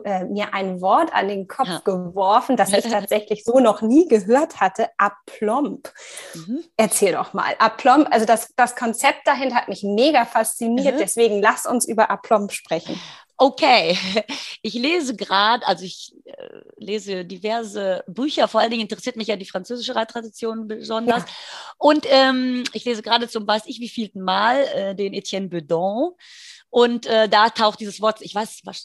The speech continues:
Speaker 2: taucht auch bei anderen, äh, Autoren an, aber da ist mir jetzt wieder begegnet, ähm, immer wieder auf. Aplomb,
Speaker 1: Mhm.
Speaker 2: immer Aplomb. Und, äh, dann habe ich das aus dem Text heraus natürlich so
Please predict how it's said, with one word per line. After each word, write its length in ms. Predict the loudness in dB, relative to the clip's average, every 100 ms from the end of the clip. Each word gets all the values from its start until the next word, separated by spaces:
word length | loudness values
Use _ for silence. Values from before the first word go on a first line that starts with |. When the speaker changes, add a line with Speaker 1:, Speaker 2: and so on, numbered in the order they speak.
| -16
Speaker 2:
taucht 240 | -12 -10 -10
auch 100 | -10
bei 140 | -8
anderen, 360 | -6 -6 -8 -10
äh, 120 | -12
Autoren 380 | -10 -8 -4 -2
an, 80 | -2
aber 140 | -4 -2
da 240 | -4 -4 _
ist 160 | _ 0
mir 140 | 2
jetzt 180 | 2 0
wieder 160 | -2
begegnet, 500 | -2 -4 -10 -10 -16 _ -12
ähm, 280 | -12 -12 -12
immer 300 | -10 -8 -8
wieder 240 | -6 -6 -2
auf. 260 | -4 -4 -10
Aplomb, 500 | -10 0 2 2 0
Speaker 1:
Mhm. 240 | -4 -2 2
Speaker 2:
immer 380 | 4 4 4
Aplomb. 560 | 0 0 2 2 2 _ -20 -20 -20 -18 -6
Und, 300 | -4 -4 -6
äh, 200 | -2 0
dann 160 | 0 -2
habe 160 | -4
ich 220 | -6 -10 _ _ _ _
das 180 | -16 -14
aus 160 | -14 -12
dem 140 | -10
Text 260 | -4 -4 -2
heraus 260 | 2 2 0
natürlich 480 | -8 -8 -8 -12 _
so 360 | -8 -8 -10